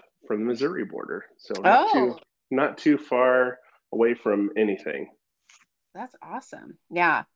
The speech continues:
Speaker 2: So yeah, not too far away from me, uh, in Kansas City. <laughs> That's awesome. I would love for you to share with us, did you attend any camps when you were younger? If so, for how long and what kind of organizations?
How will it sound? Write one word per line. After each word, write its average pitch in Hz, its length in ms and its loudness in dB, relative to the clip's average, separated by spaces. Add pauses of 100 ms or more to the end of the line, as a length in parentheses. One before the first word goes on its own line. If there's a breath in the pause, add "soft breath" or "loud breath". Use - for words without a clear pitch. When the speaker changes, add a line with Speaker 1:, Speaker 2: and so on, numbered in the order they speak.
(640)
Speaker 2:
So 180 120 -10
yeah, 170 180 -2
not 170 180 -8
too 269 160 -12
far 320 140 -8
away 285 260 -6
from 262 160 -8
me, 262 380 -10
uh, 165 260 -6
in 170 140 -8
Kansas 180 340 -10
City. - 260 -10 (120)
<laughs> - 100 -20
That's - 320 2
awesome. 208 640 -2 (840 loud breath)
I 240 120 -6
would 254 140 -12
love 233 200 -6 (280)
for 220 80 -10
you 208 180 -8
to 208 160 -10
share 185 300 -6
with 180 240 -8
us, 170 280 -8
did 175 180 -10
you 170 100 -6
attend 180 680 -8
any 175 200 -8
camps 170 460 -10
when 180 120 -10
you 151 80 -12
were 143 120 -14
younger? 277 480 0 (260)
If 175 160 -10
so, 226 460 0
for 180 120 -8
how 170 220 -8
long 220 480 -6
and 160 220 -8
what 170 200 -10
kind 214 160 -10
of - 60 -10
organizations? 185 880 -14